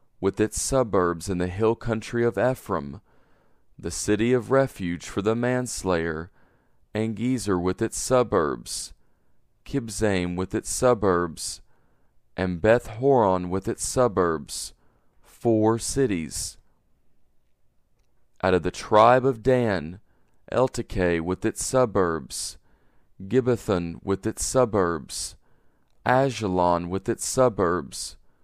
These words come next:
Gath Rimmon with its suburbs, four cities. Out of the half tribe of Manasseh,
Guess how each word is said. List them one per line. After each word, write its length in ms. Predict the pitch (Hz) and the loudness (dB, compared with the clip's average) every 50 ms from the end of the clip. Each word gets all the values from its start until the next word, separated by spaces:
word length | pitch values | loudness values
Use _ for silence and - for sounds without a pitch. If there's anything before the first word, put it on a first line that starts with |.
| _ _ _ _ _ _ _ _ _ - 95 | _ _ _ _ _ _ _ _ _ -16 -6
Gath 420 | 92 107 113 117 127 127 - - - | -2 2 2 2 2 0 -2 -6 -10
Rimmon 640 | 104 101 110 113 120 123 123 120 110 98 95 92 | -6 -4 -4 -2 2 2 4 4 4 2 0 -2
with 220 | 87 95 95 - | -2 -4 -2 -4
its 180 | 113 - - - | -4 -6 -4 -4
suburbs, 880 | - - 131 123 104 98 92 82 78 76 65 60 - - - - - - _ _ _ _ _ _ _ _ _ _ _ _ _ | 0 2 2 2 2 2 0 0 0 -4 -6 -10 -12 -12 -12 -12 -14 -18 _ _ _ _ _ _ _ _ _ _ _ _ _
four 520 | _ - - - - 110 104 98 101 101 104 | _ -20 -10 -4 0 0 2 2 2 0 -2
cities. 840 | - - - 131 139 120 113 92 65 65 - - - - - - _ _ _ _ _ _ _ _ _ _ _ _ _ _ _ _ _ _ _ _ _ _ _ _ _ _ _ _ _ _ _ _ _ _ _ _ _ _ _ _ - | -4 -4 -2 -2 -2 -2 -2 -4 -6 -8 -10 -10 -10 -12 -14 -18 _ _ _ _ _ _ _ _ _ _ _ _ _ _ _ _ _ _ _ _ _ _ _ _ _ _ _ _ _ _ _ _ _ _ _ _ _ _ _ _ -2
Out 160 | 95 98 92 | -2 0 2
of 100 | 98 92 | 2 2
the 120 | 101 98 | 2 2
half 320 | 92 101 117 123 131 127 - | 2 4 4 4 4 4 2
tribe 320 | - - 131 131 127 113 | -2 0 2 2 2 2
of 80 | 127 123 | 2 0
Manasseh, 840 | 127 127 127 131 135 135 131 - - - 107 90 82 78 80 - | 0 -2 0 0 0 0 0 -2 -2 0 0 2 0 0 -2 -6